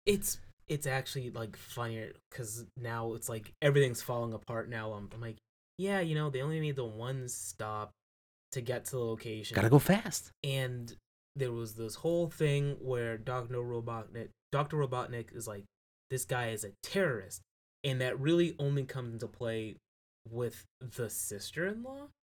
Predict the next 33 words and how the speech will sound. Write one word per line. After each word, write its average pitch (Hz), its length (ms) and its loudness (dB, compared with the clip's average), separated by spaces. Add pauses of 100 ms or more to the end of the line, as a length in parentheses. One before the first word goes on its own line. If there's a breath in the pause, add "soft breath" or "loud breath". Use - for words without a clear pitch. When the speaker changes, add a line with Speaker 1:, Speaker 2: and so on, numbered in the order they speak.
(140)
Speaker 1:
She's 123 160 -6
like, 123 280 0
"Yeah, 226 200 2
we 175 120 2
saw 202 220 4
you 196 120 4
on 180 100 2
the 151 100 4
news." 185 440 0
Speaker 2:
Yeah. 101 360 12
Speaker 1:
But, 202 80 8
like, 202 160 6
no 156 180 4
one 196 160 6
else 147 160 0
ever 117 240 -2
addresses 104 540 -6
it. 151 140 -2 (100)
Speaker 2:
Yeah, 151 60 2
Speaker 1:
Even 170 200 12
Speaker 2:
no 139 80 12
Speaker 1:
when 135 60 12
Speaker 2:
one's 127 140 12
looking 110 240 12
for 127 100 4
this 117 180 8
guy, 127 260 10
Speaker 1:
no 143 60 6
Speaker 2:
like 220 120 10
Speaker 1:
one's 160 100 2
looking 160 240 6
for 180 160 2
him. 170 100 0